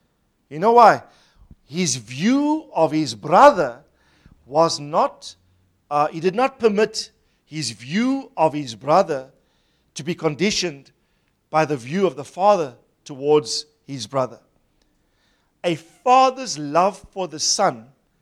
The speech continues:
must become the brother's love for each other in the house. So,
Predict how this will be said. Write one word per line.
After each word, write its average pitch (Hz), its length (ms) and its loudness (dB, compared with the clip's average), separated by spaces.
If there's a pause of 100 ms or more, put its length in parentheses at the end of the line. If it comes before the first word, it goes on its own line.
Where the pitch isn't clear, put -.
(360)
must 143 260 -8
become 156 460 -12
the 131 120 -12
brother's 139 600 -6
love 139 240 -2
for 127 240 -12
each 120 200 -16
other 139 320 -6 (280)
in 156 200 -4
the 135 140 0
house. - 580 -10 (760)
So, 170 580 2